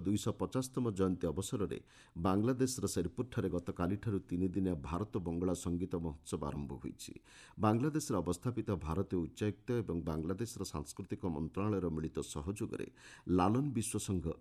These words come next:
ଏହି କାର୍ଯ୍ୟକ୍ରମକୁ ଆୟୋଜନ କରିଛି। ଗତକାଲି ପ୍ରଥମ ଦିନରେ ଶେରପୁରସ୍ଥିତ ଶିଳ୍ପକଳା ଏକାଡେମୀରେ ପାରମ୍ପରିକ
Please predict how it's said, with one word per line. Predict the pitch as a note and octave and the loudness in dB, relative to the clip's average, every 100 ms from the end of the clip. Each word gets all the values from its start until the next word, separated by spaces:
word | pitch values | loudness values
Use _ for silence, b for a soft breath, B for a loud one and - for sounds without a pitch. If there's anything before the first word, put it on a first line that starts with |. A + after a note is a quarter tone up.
| - | -4
ଏହି | F#2+ | -4
କାର୍ଯ୍ୟକ୍ରମକୁ | - E2 C#2+ G#2+ - G#2 E2+ | -2 -4 -2 -4 0 0 0
ଆୟୋଜନ | D2+ C#2+ C#2+ E2 | 0 0 0 0
କରିଛି। | - D#2+ - - - - B B B | 0 -4 -6 -8 -8 -8 B B B
ଗତକାଲି | G#2+ G#2+ B2 B2 | 2 4 4 4
ପ୍ରଥମ | A2 G#2+ D#3 E3+ | 2 -2 -2 2
ଦିନରେ | C3 E2+ C2+ | 2 4 0
ଶେରପୁରସ୍ଥିତ | - F#2 F#2 C3+ - B2+ A#2 | 2 0 0 -4 -4 -4 -2
ଶିଳ୍ପକଳା | F#2+ F#2 F2 A2 - G#2 | -2 -2 -2 -4 0 0
ଏକାଡେମୀରେ | F2 - F2 A#2 A2+ - B B B - | 2 0 0 0 -2 -4 B B B 4
ପାରମ୍ପରିକ | F#2+ A2+ C3 C#3 | 6 6 4 0